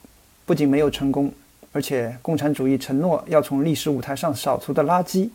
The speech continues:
种族主义和沙文主义，大有卷土重来之势。早在一九九零年，霍布斯鲍姆就预见到了苏联的解体将加速释放那些被冻结长达七十年之久的力量。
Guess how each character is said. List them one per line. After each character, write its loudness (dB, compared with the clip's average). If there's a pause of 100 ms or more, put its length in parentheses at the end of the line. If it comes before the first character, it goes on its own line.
(440)
种 -2
族 0
主 0
义 4
和 -6
沙 2
文 4
主 -2
义， -2 (380)
大 6
有 4
卷 -2
土 -6
重 -4
来 0
之 -8
势。 -6 (880)
早 0
在 6
一 2
九 4
九 0
零 2
年， 0 (340)
霍 0
布 -2
斯 -4
鲍 6
姆 4
就 0
预 2
见 2
到 6
了 -2 (240)
苏 2
联 8
的 2
解 2
体 -2
将 0
加 4
速 0
释 -4
放 -2
那 -4
些 -4 (200)
被 0
冻 2
结 2
长 -2
达 0
七 -2
十 -4
年 0
之 -4
久 -4
的 -10 (160)
力 -2
量。 -8